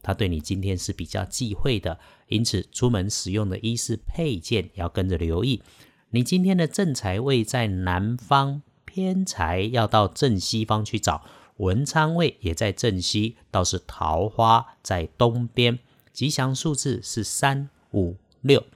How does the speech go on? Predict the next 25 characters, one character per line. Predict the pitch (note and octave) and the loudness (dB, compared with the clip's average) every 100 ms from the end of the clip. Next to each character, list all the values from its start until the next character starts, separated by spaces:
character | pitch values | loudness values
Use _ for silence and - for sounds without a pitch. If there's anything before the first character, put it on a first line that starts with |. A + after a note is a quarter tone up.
| _ _ _ | _ _ _
你 | C#3 | -2
今 | - C#3 | 2 2
日 | D#3 | 2
的 | C#3+ | -2
正 | - - D#3+ A#2 | -4 -2 0 2
财 | G2 G#2 | 2 2
在 | A2 G2+ F2+ | 0 0 0
南 | F2+ G2+ G#2 | 2 2 0
边， | G#2 F2 G#2 B2+ _ - | 0 -2 -2 -4 _ -8
偏 | F2+ E2+ F2 | -4 -2 -4
财 | - D#2 E2+ G2+ | -4 -4 -4 -2
要 | F#2+ | 0
对 | G#2 F#2+ | 0 -2
西 | - G2 F2+ F2+ | -2 0 0 0
边 | D#2 E2+ | -2 -4
去 | G2 | -4
找。 | G#2+ - F2+ F2+ - - - | -4 0 0 0 -6 -20 0
文 | A2 B2 | 2 4
昌 | C#3 C#3 | 4 4
位 | C3+ C3+ | 2 2
徛 | A#2+ G#2+ | 0 0
在 | G#2+ | 0
正 | G#2 D#3 C3 | 0 0 0
西 | A#2 A#2+ A2 | 0 2 2
边， | - F2+ F#2 G#2+ C3 | 0 -2 0 0 0